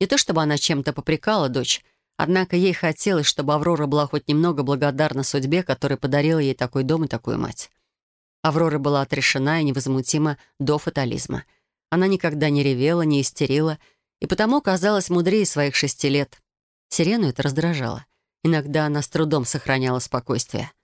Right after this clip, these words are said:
Аврора умела простым молчанием дать Сирене понять, что та неадекватна.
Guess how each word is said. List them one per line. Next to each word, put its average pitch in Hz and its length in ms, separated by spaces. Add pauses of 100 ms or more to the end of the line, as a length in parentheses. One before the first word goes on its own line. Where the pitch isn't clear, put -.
(380)
Аврора 170 540
умела 160 380
простым 147 420
молчанием 143 580
дать 143 180
Сирене 151 320
понять, 151 320
что - 200
та 185 200
неадекватна. 139 800